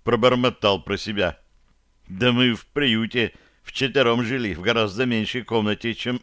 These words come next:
эта». Рез же, не услышав его фразы, продолжил: «Да и мебель какая-то староватая, даже и не знаю».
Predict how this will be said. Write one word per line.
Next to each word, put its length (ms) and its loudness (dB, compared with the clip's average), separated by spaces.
эта». 480 -2
Рез 360 4
же, 200 0
не 100 2
услышав 560 -4
его 200 0
фразы, 440 0
продолжил: 680 -2
«Да 220 0
и 140 2
мебель 480 -2
какая-то 720 0
староватая, 840 0
даже 400 -2
и 120 0
не 200 2
знаю». 840 0